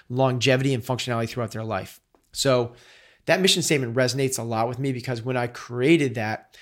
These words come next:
I thought about literally, like, what am I trying to create? Like, when I think about, like, when I started this whole thing, I, I, I was in a, a community center renting space by the hour.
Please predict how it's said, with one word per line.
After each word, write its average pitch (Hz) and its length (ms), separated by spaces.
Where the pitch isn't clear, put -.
I 123 100
thought 208 260
about 127 220
literally, 147 320
like, 107 60
what 147 180
am 190 120
I 165 100
trying 127 240
to 113 80
create? - 320
Like, 110 160
when 151 100
I - 20
think 190 120
about, 175 160
like, 131 160
when 135 100
I 131 60
started 151 500
this 143 140
whole 131 180
thing, 120 260
I, 107 160
I, 135 240
I 139 100
was 143 160
in 143 100
a, 123 320
a 113 240
community 165 360
center 120 280
renting 131 240
space 131 240
by 120 180
the 117 160
hour. 123 460